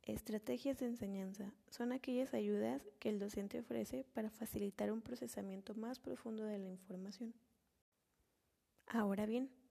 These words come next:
¿qué estrategias de enseñanza se deben aplicar en un curso virtual? Centradas en el individuo,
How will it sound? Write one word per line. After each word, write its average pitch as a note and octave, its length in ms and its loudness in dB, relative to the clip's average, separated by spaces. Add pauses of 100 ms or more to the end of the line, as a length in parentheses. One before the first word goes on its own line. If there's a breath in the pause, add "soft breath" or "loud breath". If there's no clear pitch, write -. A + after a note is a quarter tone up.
(280)
¿qué C4 100 4
estrategias D4 640 2
de C#4 60 4
enseñanza G#3+ 720 2
se A#3+ 180 0
deben B3 300 2
aplicar G3+ 460 2
en G#3 100 2
un G#3 100 -2
curso G#3 360 0
virtual? G3 440 -2 (1200)
Centradas B3+ 720 0
en A#3+ 160 0
el G#3+ 140 0
individuo, G3 520 -2